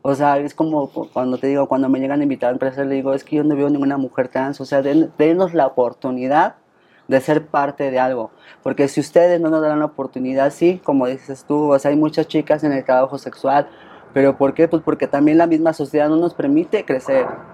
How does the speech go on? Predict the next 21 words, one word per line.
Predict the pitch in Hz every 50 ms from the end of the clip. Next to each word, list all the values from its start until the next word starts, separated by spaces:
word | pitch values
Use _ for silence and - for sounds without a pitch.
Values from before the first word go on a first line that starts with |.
| - - - - - - - - - - - - -
Habemos | - 151 160 165 185 208 139
muchas | 220 208 202 - 208 202
chicas | - - 190 - - 165 175 -
que | 170
estamos | 160 - 165 170 185 185 -
estudiando, | 160 143 - - 131 131 139 151 165 180 180 147 131
hay | 131 151 151
chicas | - - 185 - 190 185
que | - 196
también | - - 156 156 156 160
ya | 170 170
tienen | - 170 165 160 170 175 170 -
algo | 120 139 147 165 170
profesional, | - 160 151 139 131 - - 131 131 143 156 185 151
pero | - 170 156 143
la | 143 139 143
misma | 151 156 160 175 185 180
sociedad | - 165 147 147 147 151 156
no | 165 170
les | 180 190 185 -
permite. | - 143 135 151 185 - - 190 147 117